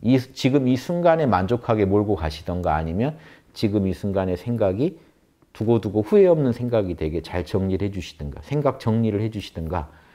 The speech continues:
생각 자체를 날려버리고 참나로 들어가시든가,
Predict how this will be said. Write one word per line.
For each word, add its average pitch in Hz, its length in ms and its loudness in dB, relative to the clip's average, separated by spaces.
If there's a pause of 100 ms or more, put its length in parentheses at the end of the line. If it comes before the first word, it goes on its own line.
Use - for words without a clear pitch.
(140)
생각 131 320 -2
자체를 95 440 -2
날려버리고 82 720 0 (260)
참나로 123 420 -2
들어가시든가, 85 800 -4